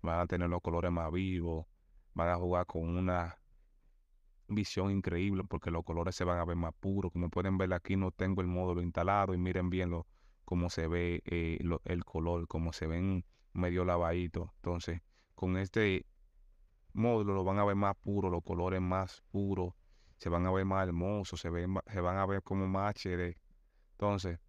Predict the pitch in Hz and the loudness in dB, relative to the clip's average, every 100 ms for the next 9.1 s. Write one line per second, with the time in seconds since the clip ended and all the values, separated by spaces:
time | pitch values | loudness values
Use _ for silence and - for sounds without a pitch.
0 | _ _ _ _ - 92 104 104 107 98 | _ _ _ _ -6 0 2 4 4 2
1 | 95 95 95 - 90 95 92 90 95 90 | 2 0 -2 -4 0 2 2 0 0 0
2 | 92 87 - 90 87 - 90 92 87 87 | 0 -2 -2 -2 -2 -2 0 0 0 0
3 | 117 117 - 92 - 90 90 87 87 85 | 0 0 0 -2 0 2 2 2 2 2
4 | 101 113 98 101 - 92 95 95 95 87 | 2 0 0 -4 -4 0 2 2 0 -2
5 | 95 92 90 90 87 90 92 87 90 139 | -2 -2 -2 -2 -2 0 -2 -4 -4 -2
6 | 127 95 92 92 95 101 - - - - | -2 -2 0 0 0 -2 -6 -20 -20 -20
7 | - - - - - 90 87 92 92 90 | -20 -20 -20 -20 -4 0 2 2 2 0
8 | 87 98 113 95 - 90 90 87 - 98 | 2 2 2 2 0 0 0 -6 0 2
9 | 95 | 2